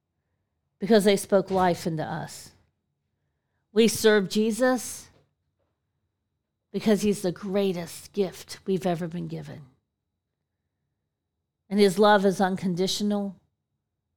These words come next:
it's unending, and it is more than enough. But we all know somebody who hasn't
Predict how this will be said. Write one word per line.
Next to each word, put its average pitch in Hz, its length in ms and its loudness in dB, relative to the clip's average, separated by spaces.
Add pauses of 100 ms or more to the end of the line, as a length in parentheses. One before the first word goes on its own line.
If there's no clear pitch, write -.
(560)
it's 190 200 -4
unending, 190 840 -2 (1500)
and 202 140 -2
it 180 160 0
is 170 180 -2
more 175 300 -2
than 165 160 -6
enough. 165 600 -10 (2500)
But 226 160 4
we 226 160 8
all 233 260 8
know 220 160 4
somebody 175 680 -2 (2000)
who 226 180 4
hasn't 247 840 2